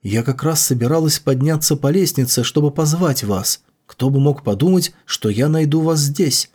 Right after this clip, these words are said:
Вы нужны директору Сяо, это срочно". Едва она успела произнести эти слова, как на мобильный телефон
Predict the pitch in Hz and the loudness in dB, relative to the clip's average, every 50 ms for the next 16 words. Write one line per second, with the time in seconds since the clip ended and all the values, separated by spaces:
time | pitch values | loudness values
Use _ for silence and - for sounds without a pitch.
0 | _ _ _ _ - 98 95 127 143 147 143 135 120 117 120 151 160 143 139 135 | _ _ _ _ -10 -4 0 0 2 4 2 2 2 2 0 0 0 2 2 2
1 | 143 160 151 156 - 151 156 147 - - - 175 170 151 120 101 95 - - _ | 2 0 -2 -2 -2 0 0 0 0 -2 -2 0 0 0 0 0 -2 -4 -8 _
2 | _ - - 135 139 - 160 - - 180 160 147 139 135 - - 147 143 135 139 | _ -2 -2 -2 0 0 -2 -2 0 2 2 2 2 0 -2 -2 0 0 0 0
3 | 139 - _ _ _ _ _ _ _ _ _ _ _ - - 87 92 98 95 113 | -2 -6 _ _ _ _ _ _ _ _ _ _ _ -12 -6 -4 -2 -2 -2 -2
4 | 123 165 180 180 170 160 156 156 151 143 - - - 175 175 180 165 160 151 156 | -2 0 0 0 0 0 0 0 0 0 -2 -4 -2 0 0 2 2 0 0 0
5 | 151 147 139 131 139 143 131 - - - 185 180 165 - - 160 156 156 139 - | 0 0 2 0 0 0 0 -2 -2 -2 -2 -2 -2 0 -2 -2 -2 0 -2 -2
6 | - - 107 101 104 123 160 175 165 147 156 - _ - _ - 123 120 120 123 | -2 -2 -2 0 0 0 0 0 -2 -4 -6 -10 _ -18 _ -2 -2 -2 0 0
7 | 127 123 120 113 107 - 156 151 135 127 123 117 - 113 98 101 98 - 143 160 | 0 0 0 0 0 0 2 2 2 2 0 0 0 0 -2 -2 -2 0 0 0
8 | 160 160 151 156 | 0 0 -2 -4